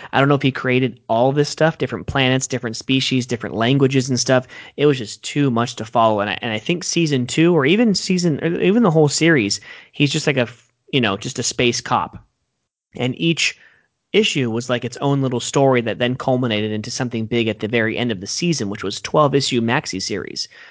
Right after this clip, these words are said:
You know, so I was really, you know, thoroughly, you know, um, I was happy that it's, it finally ended, you know,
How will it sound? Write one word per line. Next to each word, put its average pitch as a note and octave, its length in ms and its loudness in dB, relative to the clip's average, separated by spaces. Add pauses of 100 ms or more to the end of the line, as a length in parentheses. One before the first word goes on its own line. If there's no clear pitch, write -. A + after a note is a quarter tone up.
(120)
You B2+ 100 2
know, B2+ 160 6
so B2+ 120 -2
I C3 80 4
was B2+ 220 2
really, D3+ 420 2 (360)
you C3+ 100 -2
know, A2+ 140 -2
thoroughly, E3+ 520 2 (880)
you D3 100 0
know, A2 200 -4 (640)
um, G2 480 -4 (100)
I D3 120 -6
was C3 120 -4
happy C#3+ 500 -2 (360)
that C3 320 -2
it's, - 320 -6 (100)
it C#3 100 -8
finally C3 320 0
ended, B2+ 480 -4
you C#3+ 140 -6
know, G#2 180 -6